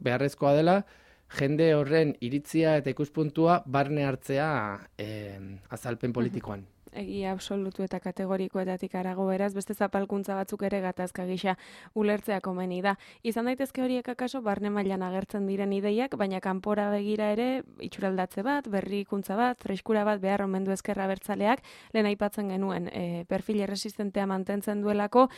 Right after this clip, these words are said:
Speaker 2: klandestinitate garaiko formak ere badituelako, eta ezinbestean aurpegi berritzearekin ere badu horrek lotura, Lander.
Speaker 1: Bai, eh,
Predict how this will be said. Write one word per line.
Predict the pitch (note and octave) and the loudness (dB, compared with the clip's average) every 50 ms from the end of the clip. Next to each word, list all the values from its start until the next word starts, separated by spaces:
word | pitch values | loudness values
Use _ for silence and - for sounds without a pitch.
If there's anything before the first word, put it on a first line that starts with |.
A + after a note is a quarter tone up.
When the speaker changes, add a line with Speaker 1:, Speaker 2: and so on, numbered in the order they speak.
| - - - - _ | -16 -20 -20 -14 _
Speaker 2:
klandestinitate | - G3+ F#3+ G3 G3 G#3 - - G#3+ G#3 G3 G3+ F#3+ - G3+ F#3+ - G3+ | -2 0 0 2 0 -2 -4 -4 -4 -2 -2 -4 -2 -2 -4 -2 -2 -2
garaiko | G3 G3 F#3+ G3 G3 - - G3+ | -2 0 -2 -2 -2 0 0 -2
formak | F#3+ - G#3 G#3 G#3 G#3 G3+ G3 - | 0 2 0 0 0 0 -2 -2 -2
ere | G3+ F#3+ G3 | -2 -2 -2
badituelako, | F#3+ G3 G3 G3+ G#3+ G#3 - G#3+ G#3 G3+ G#3 G#3 - A#3+ B3 B3 - - - - - _ _ | -2 0 0 0 -2 0 0 0 0 0 0 2 4 4 4 4 0 -10 -20 -20 -20 _ _
eta | - G#3 G3 - G3 | 0 0 2 2 0
ezinbestean | - - A#3 A#3 A#3 - - C4 B3 A3+ | 0 0 -2 -2 -2 -4 -4 -2 0 0
aurpegi | G3 F#3+ F#3+ - A3 G#3 A3 A3+ | -2 -2 -2 -2 0 2 2 0
berritzearekin | G#3 G#3 G3+ G#3 G#3 A3 G#3 - A3 G#3 G3 G3+ - - G3+ G3 | 0 0 -2 0 -2 -4 -2 -2 -4 -2 -2 -2 -4 -4 -4 -2
ere | G3 G3 G#3 G#3+ | 0 0 0 -2
badu | - - F3 F3 E3+ E3 - - | -2 -2 -2 -2 -2 -4 -6 -6
horrek | - F3 E3+ F3 E3 F3 | -6 -4 -4 -4 -4 -4
lotura, | E3 D#3+ - - - D#3 E3+ - | -6 -6 -6 -8 -8 -8 -8 -8
Lander. | F3 E3 E3 E3 E3 - _ _ _ - _ _ _ _ _ _ _ _ _ - _ _ _ _ _ _ | -8 -8 -6 -8 -12 -14 _ _ _ -20 _ _ _ _ _ _ _ _ _ -20 _ _ _ _ _ _
Speaker 1:
Bai, | D3 F3 F#3 F3 E3 F#3 G#3 - - - - _ | 6 6 8 8 6 2 -2 -6 -10 -20 -20 _
eh, | _ C#3+ C#3+ C#3 C3+ B2+ B2 B2 B2 B2 B2 A#2+ A#2+ A#2+ A#2+ A#2+ A#2+ A#2+ A#2+ A#2+ A#2 | _ 2 2 2 2 0 -2 -2 -2 -2 -2 -2 -2 -2 -2 -4 -4 -4 -6 -6 -6